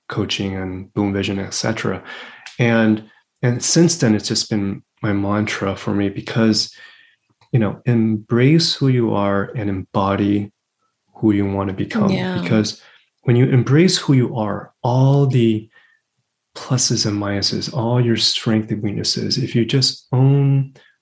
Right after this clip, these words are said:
Speaker 1: who you are and be proud of it, there's this sense of freedom that is sort of like a stepping stone to regaining your,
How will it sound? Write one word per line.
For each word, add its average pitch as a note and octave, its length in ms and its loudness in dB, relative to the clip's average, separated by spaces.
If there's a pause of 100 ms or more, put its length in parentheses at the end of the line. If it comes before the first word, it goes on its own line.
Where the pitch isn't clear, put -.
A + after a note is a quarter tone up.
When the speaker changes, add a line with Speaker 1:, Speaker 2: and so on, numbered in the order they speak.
Speaker 1:
who C#3 320 2
you B2+ 360 2
are G#2 600 -4 (1160)
and G#2 600 0
be G#2+ 120 2
proud A#2+ 540 -2
of A2 180 -2
it, - 240 -10 (500)
there's A2 340 -2
this G#2+ 200 2
sense C3 460 2
of A2 140 -4
freedom G2 960 -2 (720)
that A2+ 380 -2 (840)
is G#2 180 -2
sort C3+ 280 2
of - 180 0
like G#2 260 -4
a G#2+ 160 -2
stepping B2 560 -2
stone G2+ 480 -2
to G2+ 440 -2
regaining A2 680 0
your, G2 480 -4